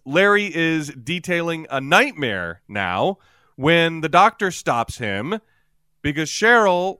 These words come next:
gave the doctor a nice assortment of truffle oils. And he asks Larry, "How does Cheryl know that I like truffles?" And Larry says, "I mentioned it to her." And the doctor says, "That is a breach patient-doctor confidentiality."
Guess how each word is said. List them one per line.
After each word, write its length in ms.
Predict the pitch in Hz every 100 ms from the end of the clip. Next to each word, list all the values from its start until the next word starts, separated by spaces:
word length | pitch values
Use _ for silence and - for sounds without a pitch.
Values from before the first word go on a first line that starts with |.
| 131
gave 460 | 127 160 156 151 135
the 60 | 131
doctor 440 | 123 113 - 139
a 120 | 135 123
nice 340 | 131 151 -
assortment 480 | 147 - 127 131 147
of 100 | -
truffle 420 | - 285 - 160
oils. 540 | 101 90 82 78 - _ -
And 280 | 143 147 151
he 260 | 160 160
asks 340 | 143 156 160 170
Larry, 280 | 190 185
"How 200 | 165 190
does 140 | 202 185
Cheryl 320 | 196 196 185
know 180 | 190 190
that 100 | 165
I 100 | 165
like 200 | 160 151
truffles?" 460 | 190 190 90 80 98
And 120 | 95
Larry 240 | 101 107
says, 200 | 113 120
"I 100 | 135
mentioned 320 | 151 254 302
it 80 | 107
to 120 | 110 101
her." 220 | 117 - _ _ _
And 360 | 120 123 123 123
the 40 |
doctor 320 | 127 143 160
says, 240 | 143 143 127
"That 180 | 151 175
is 120 | 139
a 80 | 117
breach 600 | 123 151 185 - - - _ _ -
patient-doctor 1000 | 165 180 190 175 - 131 131 131 143 131
confidentiality." 1120 | 131 131 131 123 120 117 107 - 113 85